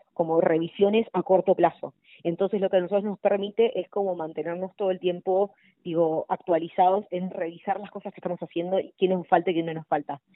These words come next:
Que eso es algo que el mismo C cuarenta no lo estaba pidiendo y nosotros mismos lo hicimos sabiendo que a veces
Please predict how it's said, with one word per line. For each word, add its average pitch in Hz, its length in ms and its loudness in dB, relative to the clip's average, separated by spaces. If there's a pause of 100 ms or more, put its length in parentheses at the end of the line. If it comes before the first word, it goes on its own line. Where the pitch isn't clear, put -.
(160)
Que 175 80 -8
eso 185 80 -4
es 185 80 -2
algo 214 200 4
que 185 100 0
el 160 60 -2
mismo 196 360 -2
C 180 80 -2
cuarenta 190 400 0
no 170 160 -2
lo 185 100 2
estaba 185 300 6
pidiendo 175 640 -6
y 175 80 -18
nosotros 180 260 -6
mismos 185 280 -8
lo 175 80 -6
hicimos 185 320 -10
sabiendo 165 380 -8
que 180 100 0
a 165 40 0
veces 170 380 -4